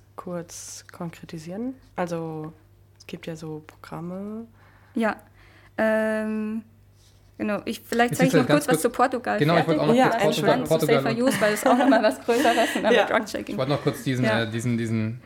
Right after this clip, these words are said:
Speaker 3: interna-, äh, internationalen Exkurs mitnehmen.
Speaker 1: <laughs>
Speaker 3: Ähm, und auch in Portugal waren die Befürchtungen am Anfang riesig, dass es komplett in die Hose geht und man züchtet sich da ein, erstens einen Drogentouristenstaat her, dass die Leute da nur noch hinfliegen und Bock haben, sich halt wegzuknallen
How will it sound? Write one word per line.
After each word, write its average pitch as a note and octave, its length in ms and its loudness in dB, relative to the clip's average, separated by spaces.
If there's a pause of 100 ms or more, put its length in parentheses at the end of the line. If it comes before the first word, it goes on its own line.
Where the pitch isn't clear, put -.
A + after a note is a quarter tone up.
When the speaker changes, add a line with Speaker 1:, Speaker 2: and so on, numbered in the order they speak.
(100)
Speaker 3:
interna-, C#3+ 440 -2 (120)
äh, A#2 280 -6
internationalen B2 460 -6
Exkurs D3+ 440 -4
mitnehmen. A2+ 580 -6
Speaker 1:
<laughs> - 60 -4 (880)
Speaker 3:
Ähm, C#3 540 0 (420)
und C#3 140 -6
auch F3 140 4
in F#3 80 4
Portugal E3+ 440 2
waren B2 200 2
die B2 40 -6
Befürchtungen D3 440 -4
am C3+ 40 -2
Anfang C3+ 220 -4
riesig, C3 460 -4
dass G#2+ 220 -8
es - 260 -8
komplett A#2 320 -4
in B2 60 -2
die A#2+ 60 0
Hose B2 220 -2
geht G#2+ 220 -4
und A2 80 -2
man A2 120 -2
züchtet B2 280 -4
sich A2+ 160 -6
da G#2+ 180 0
ein, G#2 320 -4 (400)
erstens C3+ 560 -6
einen A2+ 160 -4
Drogentouristenstaat D3 960 -2
her, E3 220 -2 (640)
dass B2+ 160 -4
die C3+ 60 -4
Leute B2+ 280 0
da B2 80 0
nur C3 100 -4
noch B2+ 140 -6
hinfliegen B2 480 -8
und A#2 180 -6
Bock A#2 160 -8
haben, A#2 220 -4
sich A#2+ 160 -10
halt A2 120 -6
wegzuknallen D3 520 -6